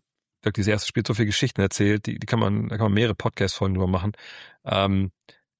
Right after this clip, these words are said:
aber man sagt ja auch so schön, wenn du ein Spiel verlieren kannst, dann ist es das erste. Ne, redet man natürlich meistens über das, äh,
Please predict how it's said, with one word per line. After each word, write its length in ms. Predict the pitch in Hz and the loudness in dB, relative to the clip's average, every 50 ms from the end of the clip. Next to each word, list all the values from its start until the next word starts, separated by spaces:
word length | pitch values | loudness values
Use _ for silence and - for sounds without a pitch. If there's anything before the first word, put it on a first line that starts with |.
| _ _ | _ _
aber 320 | - 110 107 123 120 113 110 | -2 2 4 4 4 4 2
man 160 | 127 117 110 | 2 2 4
sagt 220 | 104 117 113 - | 4 2 2 2
ja 60 | 117 110 | 0 0
auch 80 | 107 | 0
so 80 | - - | 0 -2
schön, 320 | - - 113 104 104 98 | 0 0 2 2 2 2
wenn 100 | 107 110 | 2 4
du 60 | 123 | 4
ein 80 | 120 110 | 4 2
Spiel 160 | - - 123 | 2 0 -2
verlieren 260 | - 117 107 110 110 | 0 2 4 4 2
kannst, 280 | 104 - 113 117 110 - | 2 2 0 0 0 0
dann 60 | 110 | 0
ist 100 | 107 95 | 0 2
es 40 | 104 | 2
das 120 | 104 90 | 2 2
erste. 460 | 104 107 107 113 - - 139 139 131 - _ _ _ _ _ _ _ _ | 2 2 0 0 2 2 2 2 0 -2 _ _ _ _ _ _ _ _
Ne, 140 | - 117 120 | -6 -4 -4
redet 160 | 123 110 98 | 0 0 0
man 80 | 101 110 | 0 0
natürlich 220 | 104 - 113 98 | -2 -2 0 0
meistens 340 | 104 98 101 101 - - - | 2 2 2 0 -2 -6 -6
über 100 | 113 107 | -4 -2
das, 240 | 104 104 - - - | -2 -4 -6 -6 -12
äh, 600 | - 101 98 107 107 110 - - - - - 90 | -12 -10 -8 -8 -8 -8 -8 -10 -12 -14 -16 -18